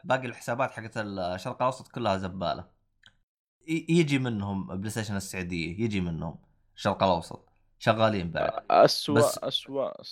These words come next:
Speaker 2: ما بقول أسوأ، لكن لازم يشدون على أنفسهم صراحة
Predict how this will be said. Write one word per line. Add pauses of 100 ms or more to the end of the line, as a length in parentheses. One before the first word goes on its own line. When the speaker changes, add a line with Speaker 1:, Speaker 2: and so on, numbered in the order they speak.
Speaker 2:
ما
بقول
أسوأ،
لكن (1000)
لازم
يشدون
على
أنفسهم
صراحة